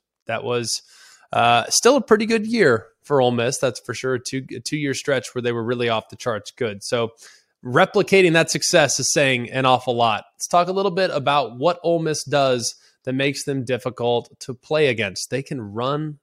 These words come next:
the dang football. They are third in college football right now on the ground. The two teams in front of them are academies. Okay, Ole Miss can run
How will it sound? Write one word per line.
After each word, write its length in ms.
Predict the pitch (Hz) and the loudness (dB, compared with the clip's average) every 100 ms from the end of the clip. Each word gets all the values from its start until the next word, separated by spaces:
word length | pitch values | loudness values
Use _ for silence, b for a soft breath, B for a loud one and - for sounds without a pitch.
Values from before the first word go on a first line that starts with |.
| _ | _
the 100 | 101 | -18
dang 540 | 98 113 120 131 131 139 b b _ _ | -12 -8 -4 -4 -6 -10 b b _ _
football. 640 | - 135 - 110 90 92 _ _ _ _ - | -2 -2 -2 -4 -6 -8 _ _ _ _ 0
They 120 | 135 | 4
are 160 | 139 | 4
third 720 | 120 - - 160 170 113 95 _ | 2 -4 -2 2 2 0 -4 _
in 140 | 120 113 | -12 -4
college 320 | 123 131 147 | 0 0 0
football 340 | 156 131 117 | -4 -2 0
right 220 | 110 110 104 | 0 -2 -2
now 380 | 110 110 107 - _ _ _ _ _ | -2 -2 -4 -10 _ _ _ _ _
on 220 | 113 113 117 | -4 -2 -2
the 80 | |
ground. 480 | 110 113 113 92 - _ _ _ _ _ _ _ | -4 0 0 -2 -10 _ _ _ _ _ _ _
The 80 | - | -16
two 200 | - 127 | -6 -6
teams 340 | - 147 147 | -4 -6 -4
in 120 | 147 147 | -6 -6
front 240 | 165 147 | -2 -2
of 60 | 120 | -2
them 260 | 120 120 - | -4 -4 -6
are 140 | 120 | -2
academies. 760 | 117 - 135 120 101 87 82 - _ b b - | -2 -2 0 0 -2 -8 -12 -14 _ b b -10
Okay, 260 | 127 156 | 2 2
Ole 280 | 135 139 196 | 4 6 6
Miss 420 | 190 190 180 - B B B | 8 6 6 2 B B B
can 240 | 175 165 | 2 2
run 400 | 139 147 151 151 | 4 4 4 0